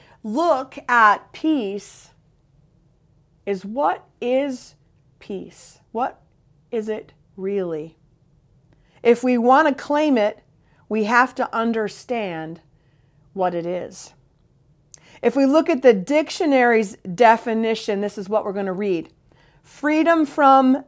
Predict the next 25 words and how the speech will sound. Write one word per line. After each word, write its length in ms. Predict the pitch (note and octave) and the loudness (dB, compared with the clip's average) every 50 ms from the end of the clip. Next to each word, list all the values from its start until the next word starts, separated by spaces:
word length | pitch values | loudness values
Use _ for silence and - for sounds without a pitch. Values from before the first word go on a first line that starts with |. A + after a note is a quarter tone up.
| G3+ | -6
disturbance, 1120 | F#3+ A3+ A#3 A3 - - - - C#4+ C#4 B3+ A3+ G#3+ F#3 E3 D#3+ - - - - - - - _ _ _ _ _ _ _ _ _ _ _ _ | -2 0 0 0 -2 -8 -6 0 2 4 4 4 2 0 -2 -2 -8 -14 -16 -16 -16 -18 -20 _ _ _ _ _ _ _ _ _ _ _ _
quiet 800 | - - - - B3+ B3 B3+ C4 C#4+ D4 C#4 C#4 - - - - _ _ _ _ _ _ | -20 -12 0 4 6 8 8 8 6 4 2 2 0 -4 -14 -20 _ _ _ _ _ _
tranquility, 1200 | - - - C4+ B3+ B3+ B3 A#3+ B3 A#3 - - - C#4+ C#4+ C4+ A#3+ G#3 F#3+ F3 D#3+ F3+ - - _ _ _ _ _ _ _ _ _ _ _ _ _ _ - | -18 -10 -6 -4 -2 -2 -2 -4 -4 -6 -8 -6 -2 -2 0 2 2 2 0 -2 -4 -6 -12 -20 _ _ _ _ _ _ _ _ _ _ _ _ _ _ 0
a 100 | A#3+ A#3 | 2 2
state 420 | - - - - C#4+ D4 D4+ - - | 2 -4 -4 -2 -2 -2 -2 2 4
or 160 | C4 B3+ B3 | 6 6 6
period 580 | B3 - - D#4+ D#4+ D#4+ D#4+ D4 C4 A#3+ A#3 A3 | 4 2 -2 0 2 2 2 4 4 2 2 2
where 220 | G#3+ A#3 A3+ A3 | 0 -2 -2 0
there 160 | G#3 G#3+ G#3+ | 0 -2 -4
is 360 | - - A3+ A3 A3+ G#3+ A3 G3+ | -2 0 2 2 2 2 0 -4
not 360 | G3+ G3 F#3+ F#3 F#3 - G3+ | -4 -2 -2 -2 -4 -6 -10
war. 500 | F#3+ G3+ A#3 C#4 C#4+ B3 F#3+ F3 - - | -10 -6 -4 -2 0 0 0 0 -2 -4
And 100 | - G#3 | -4 -4
I 120 | G#3 G#3 | -4 -4
think 240 | G#3 - C4+ C4 C4 | -4 -4 -6 -6 -6
for 80 | - G#3+ | -6 -6
the 100 | A3 G#3 | -6 -4
longest 480 | A3+ B3+ C4+ D4 D#4+ D#4+ D4 - - | -2 -2 -2 -2 -2 -4 -8 -10 -8
time, 380 | - A#3 G#3+ G3+ G3 G3+ A3 A3 - _ _ _ _ _ _ | -6 -4 -4 -4 -4 -6 -8 -10 -14 _ _ _ _ _ _
that's 400 | A#3 G#3+ A3+ A#3+ B3+ - - - | 0 0 0 0 -2 -8 -8 -6
what 140 | C4+ B3 | 0 2
I 180 | G#3+ G3 G3 G3+ | 2 4 2 2
thought 400 | G3 - G#3 G3+ G3 - - - | 0 0 2 2 2 2 -2 -6
peace 340 | - - B3+ A3+ - - - | -8 -6 -6 -6 -8 -8 -6
was, 360 | F#3+ F3 E3 E3 D#3+ - - | -6 -4 -4 -6 -10 -16 -20